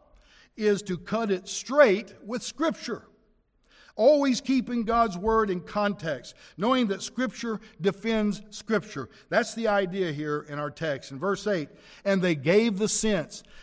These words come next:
and helped them to understand the reading." Again, it means to make clear.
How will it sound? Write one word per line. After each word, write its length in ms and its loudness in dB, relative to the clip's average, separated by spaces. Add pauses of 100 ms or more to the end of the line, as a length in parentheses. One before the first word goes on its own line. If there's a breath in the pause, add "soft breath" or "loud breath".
and 160 -4
helped 300 2
them 260 -2
to 240 -2 (220 loud breath)
understand 1040 2
the 180 -4
reading." 500 -4 (520 soft breath)
Again, 560 0
it 120 -4
means 280 -2
to 120 -2
make 300 2
clear. 560 -2